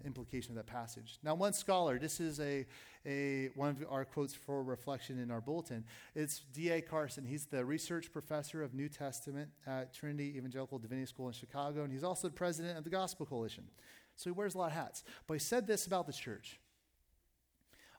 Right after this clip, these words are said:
"Ideally, the church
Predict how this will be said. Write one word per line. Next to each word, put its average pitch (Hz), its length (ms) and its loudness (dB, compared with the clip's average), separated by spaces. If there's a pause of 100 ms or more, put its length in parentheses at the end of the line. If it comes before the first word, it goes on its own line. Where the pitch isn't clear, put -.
"Ideally, 165 920 4 (720)
the 165 100 2
church - 800 4